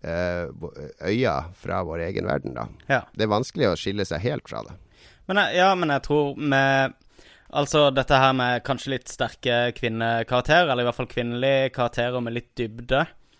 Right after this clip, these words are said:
Speaker 2: eh, det lar seg fint forene med, ehm, med det, det klassiske fantasy, eh, eh, begrepet på, hvis du skjønner. Altså,
Speaker 1: Ja.
Speaker 2: eh, det går an å,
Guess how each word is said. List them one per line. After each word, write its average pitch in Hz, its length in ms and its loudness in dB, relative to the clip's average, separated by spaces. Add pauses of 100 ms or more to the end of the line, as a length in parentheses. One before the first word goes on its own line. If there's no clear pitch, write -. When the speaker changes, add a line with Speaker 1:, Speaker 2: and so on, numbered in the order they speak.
(460)
Speaker 2:
eh, 117 800 -4
det 131 360 0
lar 208 140 4
seg 165 200 -2
fint 127 360 -4
forene 120 640 0 (180)
med, 113 560 -4 (200)
ehm, 110 680 -8 (1200)
med 127 220 6
det, 120 400 6
det 117 140 4 (100)
klassiske 123 600 -4
fantasy, 127 840 0
eh, 123 540 -2 (260)
eh, 123 60 -6
begrepet 131 680 -2
på, 120 140 0 (460)
hvis - 120 -10
du 135 100 -6
skjønner. 120 340 0 (360)
Altså, 131 320 2 (100)
Speaker 1:
Ja. 120 260 0 (280)
Speaker 2:
eh, 147 220 2
det 147 260 4
går 147 180 8
an 180 140 6
å, 202 80 8